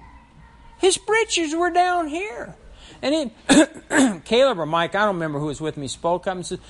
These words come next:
"You, they, you don't see that much anymore." But I'm thinking to myself,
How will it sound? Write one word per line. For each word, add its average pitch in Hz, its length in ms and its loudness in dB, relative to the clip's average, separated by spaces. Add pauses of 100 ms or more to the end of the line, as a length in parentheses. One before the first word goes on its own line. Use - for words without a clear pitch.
(240)
"You, 285 360 -8
they, 311 180 -2
you 294 140 -4
don't 349 180 0
see 339 200 -2
that 339 180 -2
much 175 240 -4
anymore." 90 560 -10 (1200)
But 330 140 6
I'm 339 180 4
thinking 330 380 0
to 208 60 -2
myself, 277 580 -2